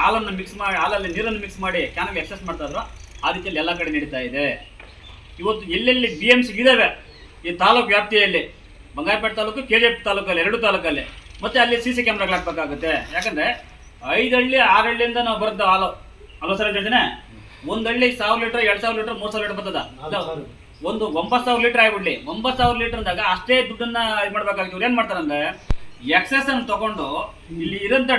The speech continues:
Speaker 1: ಡೈರಿ ಏನು ಅಲ್ಲಿ ನಮ್ಗೆ ಈ ಬಿ ಎಂ ಸಿ ಆಗಿರೋದಲ್ಲ, ಆ ಡೈರಿಗೆ ಎಕ್ಸೆಸ್ ದುಡ್ಡನ್ನ ತಗೊಂಡು ಅವ್ರು ಬೇರೆ ಡೈರಿಗಾಗಿ ದುಡ್ಡನ್ನ ಡ್ರಾ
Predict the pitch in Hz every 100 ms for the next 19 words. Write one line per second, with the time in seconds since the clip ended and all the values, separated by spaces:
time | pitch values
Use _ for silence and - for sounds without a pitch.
0 | 214 254 214 233 208 160 - - - -
1 | - 196 202 190 175 175 175 160 143 240
2 | 254 240 214 220 277 - - - 247 254
3 | 240 214 196 254 247 233 208 - 196 208
4 | 185 165 208 254 190 170 180 - - -
5 | - 147 139 240 262 247 240 233 214 208
6 | 185 190 226 196